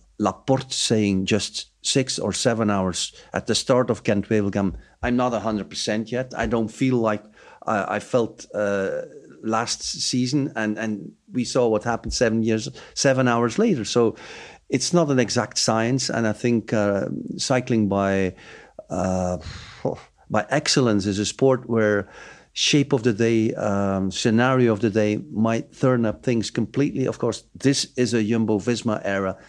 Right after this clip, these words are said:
We're living in the cobblestones races. But if, if, for instance, for some reason, bad luck is their side and things happen in, in the Tour of Flanders and Roubaix, the whole world might change in just, like, ten days.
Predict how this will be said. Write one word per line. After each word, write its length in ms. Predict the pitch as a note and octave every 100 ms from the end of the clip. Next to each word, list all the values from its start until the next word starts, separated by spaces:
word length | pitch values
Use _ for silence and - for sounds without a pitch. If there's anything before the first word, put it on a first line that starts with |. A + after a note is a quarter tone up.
| -
We're 140 | A2+ G#2+
living 340 | A2 G#2+ G#2
in 140 | A2
the 80 | F#2+
cobblestones 800 | - A2 G#2 F#2 G#2 F#2+ F2+ -
races. 320 | F#2+ F#2+ - G2+
But 220 | G#2 -
if, 160 | G#2 - - - -
if, 100 | -
for 180 | B2
instance, 360 | B2+ B2 - G#2
for 100 | -
some 300 | - D#3+ D3+
reason, 400 | C3 B2 - F#2+ - _ _
bad 180 | A#2+ A#2
luck 200 | A#2 B2
is 140 | G2
their 180 | G#2+ B2
side 320 | A#2+ A2+ G#2
and 140 | G2 F#2+
things 240 | A#2 G#2+
happen 340 | G#2+ G#2+ A2+
in, 180 | G2+ F#2 - - -
in 100 | A2
the 80 | G#2+
Tour 220 | A#2+ G#2
of 80 | G2
Flanders 380 | B2+ C3 A2+ G#2+
and 160 | G2+
Roubaix, 280 | G#2 A#2 A#2 - - _ _ _ _
the 100 | A2+
whole 240 | B2 C#3+
world 240 | B2 A#2 A2
might 200 | G#2+ F#2+
change 460 | - G#2 G2+ - -
in 140 | G2+
just, 260 | G2+ G#2 -
like, 300 | F#2 F#2 -
ten 200 | - G#2+
days. 360 | F#2+ E2 D#2+